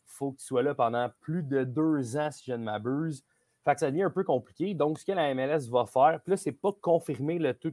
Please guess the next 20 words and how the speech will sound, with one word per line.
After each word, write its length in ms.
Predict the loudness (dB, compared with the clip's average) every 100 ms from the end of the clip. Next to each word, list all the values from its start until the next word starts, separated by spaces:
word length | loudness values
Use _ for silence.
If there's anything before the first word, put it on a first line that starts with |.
| _
tous 120 | -6
les 140 | -2 -2
détails 320 | -2 0 0
de 100 | -2
ça, 180 | -2 -2
mais 100 | 0
moi, 160 | 0 -2
de 80 |
ce 60 | -2
que 100 | -4
j'ai 120 | -4
compris, 360 | -4 -6 -6 -10
c'est 160 | -8
que 240 | -2 0 0 _ _ _ _ _ _ _ _ _ _ 0
après, 520 | 0 0 -4 -4 -4 -14 2
quand 160 | 6 8
un 140 | 8
joueur 460 | 6 8 8 8 2 -4
international, 1600 | -4 -4 -6 -4 -4 -4 -6 -4 -4 -8 -6 -4 -2 0 -2 -8 -12 -20 -20 -20 _
bref, 380 | -2 0 0